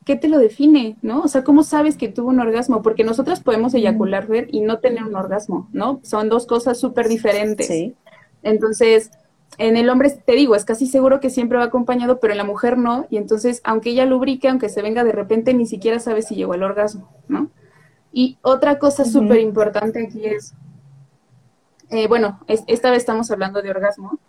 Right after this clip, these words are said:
Speaker 1: pero también el placer es válido, ¿no? Creo que hace
Speaker 2: Ujú.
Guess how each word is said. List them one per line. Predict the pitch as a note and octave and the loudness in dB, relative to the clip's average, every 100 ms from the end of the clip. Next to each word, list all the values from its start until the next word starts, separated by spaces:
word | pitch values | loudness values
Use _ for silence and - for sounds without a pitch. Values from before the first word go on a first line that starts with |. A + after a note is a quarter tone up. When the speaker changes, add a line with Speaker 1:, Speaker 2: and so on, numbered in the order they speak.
| _ _ _ _ _ - | _ _ _ _ _ 2
Speaker 1:
pero | A3+ A3 G#3+ G#3+ G#3 - _ - | 4 6 8 6 4 0 _ -2
también | A#3+ B3 B3+ C4 C4+ | 2 2 4 2 4
el | D4 | 2
placer | C#4 G#3 - A3 | 2 0 2 4
es | G#3+ | 4
válido, | G3 G#3+ G#3+ F3+ F3 F#3+ _ _ | 2 0 0 -4 -4 -6 _ _
¿no? | F#3+ A3+ F4 _ _ _ - | -8 -6 -8 _ _ _ 0
Creo | A3+ A3 | 0 2
que | B3+ B3+ | 4 4
hace | A#3 A3 | 2 2
Speaker 2:
Ujú. | A3 | 2